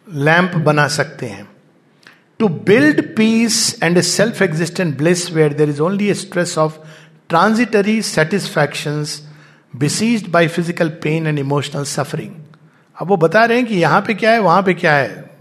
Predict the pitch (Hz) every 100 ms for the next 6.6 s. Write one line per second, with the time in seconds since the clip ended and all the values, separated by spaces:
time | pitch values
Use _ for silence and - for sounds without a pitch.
0 | - 156 147 - 175 220 170 117 - -
1 | _ _ _ _ 147 175 185 170 160 170
2 | 180 185 185 - - 180 175 180 170 -
3 | - - - - - 175 185 170 175 170
4 | - - - 214 254 165 277 - 185 170
5 | 143 127 104 104 - _ _ _ - 135
6 | - 147 147 127 104